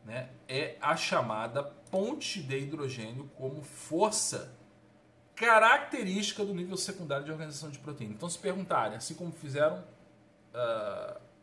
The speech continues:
no subnível primário, no secundário,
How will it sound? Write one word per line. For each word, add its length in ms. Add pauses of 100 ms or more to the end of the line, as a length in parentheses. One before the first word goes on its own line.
(140)
no 120
subnível 400
primário, 480 (1120)
no 200
secundário, 760